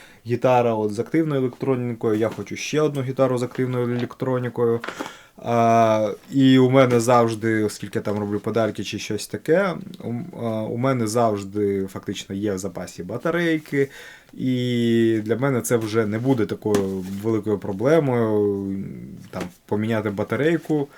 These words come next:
а, чи там взяти якусь іншу гітару, якщо я хочу пограти, а там батарейка сіла, а я вже всі св-, всі свої запаси витратив. Тому, якби, для мене це вже не є проблемою.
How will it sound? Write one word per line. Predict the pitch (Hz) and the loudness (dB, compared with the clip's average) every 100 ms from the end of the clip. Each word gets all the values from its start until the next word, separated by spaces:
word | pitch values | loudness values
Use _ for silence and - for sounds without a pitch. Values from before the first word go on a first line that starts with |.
| - - - - - | -20 -20 -20 -16 -8
а, | 107 101 | -6 -4
чи | 98 - 101 | -6 -6 -4
там | 104 95 92 87 - 71 69 62 62 85 | -4 -4 -6 -8 -12 -14 -16 -14 -14 -10
взяти | 113 117 127 135 | -2 2 6 6
якусь | 127 135 - | 4 2 0
іншу | 131 123 | 0 0
гітару, | 113 127 143 123 | 0 4 4 4
якщо | 107 117 | 2 -2
я | |
хочу | 110 117 113 | -2 -4 -4
пограти, | 113 104 127 139 120 98 90 | -4 -2 0 0 0 -2 -4
а | 101 98 | -6 -6
там | - 110 | -2 -2
батарейка | 104 104 107 104 | -2 -2 -2 -2
сіла, | 98 - 131 113 - | -4 0 2 2 -2
а | 110 | -2
я | 113 | 0
вже | 120 113 | -2 -2
всі | - 117 | -6 -10
св-, | 113 - - 104 | -10 -10 -12 -14
всі | - - | -12 -10
свої | 110 113 | -6 -4
запаси | 101 - 113 110 107 | -4 -4 -4 -4 -6
витратив. | 101 95 - - - - - - - - - | -6 -8 -10 -18 -20 -20 -20 -20 -20 -20 -4
Тому, | 120 113 151 175 175 147 117 101 95 98 - - - 95 | -2 0 2 4 4 2 0 -4 -8 -12 -18 -20 -18 -14
якби, | 98 117 117 113 117 120 117 113 110 107 104 | -4 -4 -4 -6 -2 2 4 4 2 0 0
для | 104 | -2
мене | 113 151 120 | -2 -2 -2
це | - | -2
вже | 123 110 | -2 -2
не | 110 | -4
є | 107 101 | -4 -2
проблемою. | 104 - 87 92 87 90 90 | -2 -4 -12 -10 -10 -12 -14